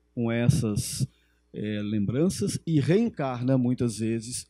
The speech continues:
com consequências. É a chamada lei de causa e efeito. E no Evangelho, Jesus diz assim, quando Pedro, né, ele foi defender Jesus lá no Monte das Oliveiras, né,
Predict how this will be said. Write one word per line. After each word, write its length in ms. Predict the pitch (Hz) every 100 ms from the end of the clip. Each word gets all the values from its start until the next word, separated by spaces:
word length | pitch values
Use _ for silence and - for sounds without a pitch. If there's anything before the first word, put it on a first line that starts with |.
| -
com 160 | 143
consequências. 1000 | 135 131 131 151 - 82 - - - - _ _ _ _ _ _ _ _ _ _ _ _ -
É 60 | 117
a 60 |
chamada 400 | - 120 117 117
lei 140 | 113 117
de 100 | -
causa 260 | 110 110
e 40 | 117
efeito. 480 | - 92 - - - _ _ _ _ _ _ _ _ _ _ _ _ _ -
E 120 | 269
no 140 | 208
Evangelho, 500 | 165 196 165 185 214
Jesus 380 | 202 208 190 196
diz 180 | 190 196
assim, 300 | 175 - 120
quando 260 | 151 160
Pedro, 480 | 151 - 180 143 127
né, 220 | 127 151 - 117 120
ele 120 | 120
foi 180 | 127 127
defender 400 | 120 131 113 120
Jesus 380 | 110 107 120 107
lá 100 | 143
no 80 | 117
Monte 300 | 117 123 107
das 160 | 101
Oliveiras, 520 | 107 135 123 151 101
né, 140 | 117